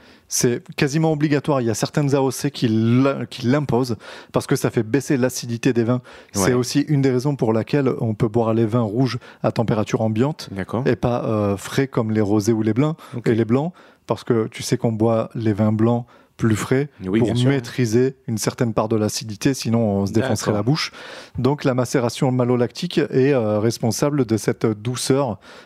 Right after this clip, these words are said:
Speaker 1: Euh, ça apporte des arômes, des nouveaux arômes et tout, et fait baisser l'acidité des vins rouges. Euh,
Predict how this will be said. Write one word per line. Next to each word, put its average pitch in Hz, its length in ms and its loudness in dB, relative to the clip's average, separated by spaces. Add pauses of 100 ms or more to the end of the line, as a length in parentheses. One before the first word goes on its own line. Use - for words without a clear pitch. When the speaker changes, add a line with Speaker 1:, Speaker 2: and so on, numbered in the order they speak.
(140)
Speaker 1:
Euh, 107 200 2
ça 113 180 -2
apporte 131 220 -2
des 120 200 0
arômes, 117 280 0
des 107 120 2
nouveaux 113 340 2
arômes 113 320 0
et 104 60 -2
tout, 156 260 2
et 110 60 2
fait 117 180 0
baisser 113 240 0
l'acidité 110 480 -2
des 120 80 2
vins 104 120 2
rouges. 92 220 -4 (500)
Euh, 110 300 2